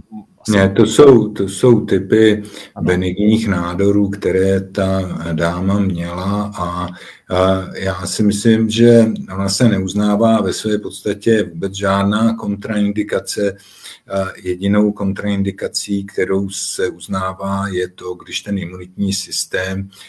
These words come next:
Speaker 2: a, třeba není schopen vytvořit imunitní odpověď, nebo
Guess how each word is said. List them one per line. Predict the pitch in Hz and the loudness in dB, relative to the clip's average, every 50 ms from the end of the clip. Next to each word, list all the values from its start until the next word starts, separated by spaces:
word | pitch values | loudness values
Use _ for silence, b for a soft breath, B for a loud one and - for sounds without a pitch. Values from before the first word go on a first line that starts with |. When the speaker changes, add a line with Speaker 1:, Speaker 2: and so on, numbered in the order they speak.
| B B B - | B B B -14
Speaker 2:
a, | 101 92 92 90 90 90 | -10 -10 -10 -10 -10 -12
třeba | - - - - 85 82 95 98 | -10 -8 -6 -6 -2 -2 0 0
není | 92 90 90 90 92 95 95 | 0 0 -2 -2 0 0 0
schopen | 95 - - 90 82 - - 90 92 92 82 | -2 -2 -6 -6 -8 -6 -6 -8 -6 -6 -8
vytvořit | 85 85 80 - - 92 90 85 - 98 95 95 - | -8 -8 -10 -6 -4 -2 -2 -2 -2 -4 -6 -8 -8
imunitní | 95 92 90 92 95 95 - - 101 101 98 | -10 -10 -8 -6 -8 -8 -8 -4 -2 -2 -2
odpověď, | 95 - - - _ - 92 87 92 98 104 104 - - _ - | -2 -4 -10 -18 _ -8 -6 -2 -2 -2 -2 -2 -6 -14 _ -10
nebo | 82 82 82 82 85 90 85 82 92 98 101 107 104 | -6 -2 0 0 -2 -2 -6 -4 0 2 2 2 2